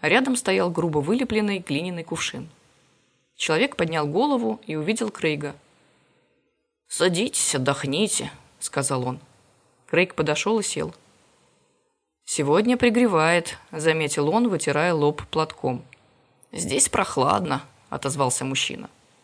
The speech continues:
«Днем вот сижу с удочкой, а вечером, когда жара спадает, вожусь в саду». «Цветы», задумчиво проговорил Крейг. «А ведь это идея.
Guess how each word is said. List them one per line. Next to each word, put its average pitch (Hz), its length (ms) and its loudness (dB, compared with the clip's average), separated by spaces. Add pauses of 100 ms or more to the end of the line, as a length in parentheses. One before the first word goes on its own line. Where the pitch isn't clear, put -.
(140)
«Днем 220 420 2
вот 151 220 0
сижу 143 300 4
с - 120 -2
удочкой, 165 500 -2 (460)
а 156 160 2
вечером, 143 440 2
когда 143 280 2
жара 139 220 4
спадает, 143 560 2
вожусь 135 380 0
в - 80 -4
саду». 131 420 0 (1200)
«Цветы», 180 840 0 (420)
задумчиво 156 580 0
проговорил 139 440 0
Крейг. 135 420 -4 (420)
«А 143 160 4
ведь 165 180 2
это 262 240 4
идея. 170 440 0